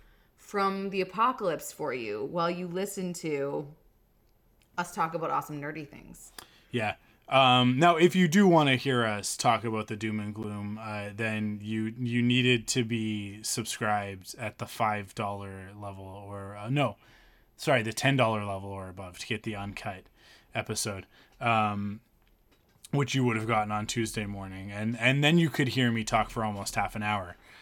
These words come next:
Speaker 2: about,
Speaker 1: <laughs>
Speaker 2: about
Speaker 1: Yeah.
Speaker 2: what's happening, uh,
Speaker 1: Yeah.
Speaker 2: and, and what the likely outcomes are,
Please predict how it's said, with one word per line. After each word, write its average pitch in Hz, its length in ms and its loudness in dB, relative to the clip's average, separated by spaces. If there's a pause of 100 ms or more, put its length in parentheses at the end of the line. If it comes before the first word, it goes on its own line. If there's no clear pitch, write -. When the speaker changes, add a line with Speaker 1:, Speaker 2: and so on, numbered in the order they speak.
(160)
Speaker 2:
about, 98 380 -4 (180)
Speaker 1:
<laughs> - 240 -20
Speaker 2:
about 107 280 -4
Speaker 1:
Yeah. 165 180 -4 (280)
Speaker 2:
what's 110 320 -6
happening, 95 460 -8 (240)
uh, 123 60 -8
Speaker 1:
Yeah. 98 220 -8 (260)
Speaker 2:
and, 104 260 -8
and 117 160 0
what 107 160 -6
the 110 100 -4
likely 101 400 -10
outcomes 101 420 -10
are, 95 220 -12